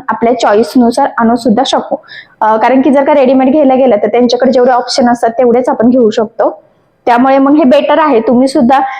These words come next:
घेऊन या, कमीत कमी पैशामध्ये जास्त रेडी होतील. तर बघा, मग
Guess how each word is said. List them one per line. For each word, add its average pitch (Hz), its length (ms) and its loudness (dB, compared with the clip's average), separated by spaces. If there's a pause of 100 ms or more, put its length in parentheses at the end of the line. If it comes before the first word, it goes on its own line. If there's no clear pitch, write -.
(140)
घेऊन 302 240 2
या, 285 220 0
कमीत 277 420 -2 (100)
कमी 320 180 0
पैशामध्ये 269 560 0
जास्त 247 300 -2
रेडी 262 300 2
होतील. 277 580 0 (1400)
तर 262 60 0
बघा, 254 180 0
मग 247 160 2